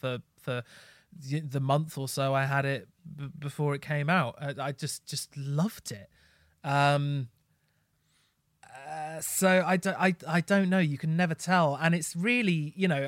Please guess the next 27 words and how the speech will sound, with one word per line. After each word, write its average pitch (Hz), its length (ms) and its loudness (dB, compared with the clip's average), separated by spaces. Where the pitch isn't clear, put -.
I, 165 80 2
I 170 40 6
did 165 180 0
my 160 60 2
usual 156 360 0
thing 160 260 -2
of 127 80 -8
not 139 160 -6
listening 135 260 -10
to 131 80 -12
the 117 80 -12
singles 139 340 -6
beforehand. 147 760 -2
Um, 147 480 6
but 170 200 4
I've 160 180 2
seen 226 320 -4
some 135 260 -8
very, 196 500 -4
very, 127 880 -2
you 214 140 -2
know, 120 80 -6
just - 240 -6
on 123 240 -8
sort 123 200 -10
of 120 80 -12
my 120 200 -10